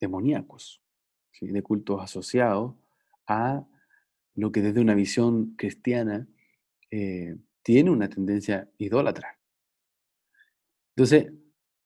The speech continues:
vamos a ver que hay una mezcla entre las sociedades secretas europeas, como las estamos describiendo, ¿cierto? Que están ahí de la mano de la masonería,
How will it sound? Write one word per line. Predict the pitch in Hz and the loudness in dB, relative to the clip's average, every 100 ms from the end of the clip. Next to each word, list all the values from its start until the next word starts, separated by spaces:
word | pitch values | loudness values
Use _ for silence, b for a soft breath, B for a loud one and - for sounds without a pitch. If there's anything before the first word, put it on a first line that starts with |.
| - _ _ _ | -20 _ _ _
vamos | - 139 170 180 | 4 6 8 8
a | 135 | 8
ver | 160 160 | 6 6
que | 139 135 - | 4 4 4
hay | 131 165 | 4 6
una | 156 123 | 6 6
mezcla | 147 147 - 104 87 | 4 2 -4 -2 0
entre | 107 120 - 113 120 127 - _ _ _ _ _ _ _ | -2 -4 -2 2 2 2 -2 _ _ _ _ _ _ _
las | 113 107 | -2 0
sociedades | - 104 - 104 123 120 | -2 -4 0 2 2 2
secretas | 104 95 113 123 120 113 | -2 -2 0 0 0 0
europeas, | 98 92 87 151 113 113 | -4 -4 2 4 4 0
como | 113 98 101 98 - _ - | -2 0 0 0 -6 _ -8
las | 95 | -8
estamos | 95 117 117 104 | -2 0 0 -2
describiendo, | 92 101 98 123 135 104 | -4 -4 0 2 2 0
¿cierto? | 101 107 - 110 - _ _ _ _ _ _ _ _ - | -2 -4 -4 -6 -6 _ _ _ _ _ _ _ _ -14
Que | - | -2
están | - 135 | 4 6
ahí | 147 117 120 | 6 6 6
de | 104 | 4
la | 98 | 4
mano | 107 | 4
de | 107 | 4
la | |
masonería, | 95 - 101 117 104 107 | 2 -2 -2 0 0 -4